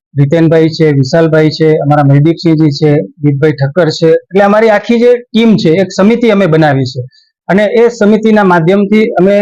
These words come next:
તમારા માધ્યમથી, મીડિયાનો પણ તમારા બધાનો અમને સહયોગ મળી રહે, પ્રચાર પ્રસાર થાય, કારણ કે આને એક લોક ઉત્સવ બનાવવાનો છે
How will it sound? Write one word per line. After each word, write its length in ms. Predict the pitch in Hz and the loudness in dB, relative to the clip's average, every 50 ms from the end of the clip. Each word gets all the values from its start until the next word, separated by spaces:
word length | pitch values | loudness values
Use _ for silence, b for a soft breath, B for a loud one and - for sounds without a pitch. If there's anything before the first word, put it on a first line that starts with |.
| 202 208 - _ _ _ | 0 -2 -4 _ _ _
તમારા 340 | - 165 170 196 214 214 196 185 | -2 0 0 0 0 0 0 0
માધ્યમથી, 460 | 175 156 165 165 156 151 156 143 131 127 b b b b _ - | 0 0 0 0 0 0 0 -2 -2 -4 b b b b _ -2
મીડિયાનો 420 | 160 160 160 185 190 196 202 196 | -2 0 0 0 0 0 0 0
પણ 240 | 185 196 196 190 190 | 0 0 -2 -2 -2
તમારા 280 | 196 180 180 180 180 175 | -2 -2 0 0 0 0
બધાનો 240 | 175 170 180 180 185 | 0 0 0 2 2
અમને 200 | 175 175 180 175 | 2 2 2 0
સહયોગ 320 | 165 - 170 160 170 175 165 170 | 0 0 0 0 2 2 2 0
મળી 240 | 170 170 175 165 | 0 0 0 0
રહે, 60 | 170 160 | 0 -2
પ્રચાર 300 | 160 151 143 175 175 165 | -2 -2 -2 -2 -2 0
પ્રસાર 300 | 170 175 160 - 180 170 | -2 -2 -2 -2 -2 -2
થાય, 220 | 170 185 190 180 - | 0 -2 -2 0 0
કારણ 160 | 196 214 220 | -2 -2 -2
કે 40 | 247 226 | -2 -2
આને 160 | 226 240 254 | 0 0 -2
એક 100 | 247 240 | 0 0
લોક 220 | 226 233 247 247 - | 0 2 2 0 0
ઉત્સવ 320 | 233 226 233 - 247 214 190 | -2 -4 -2 -2 -2 0 0
બનાવવાનો 540 | 165 160 156 156 147 139 135 135 127 123 123 123 | 0 0 0 0 0 0 0 0 -2 -4 -4 -6
છે 100 | 131 123 | -8 -10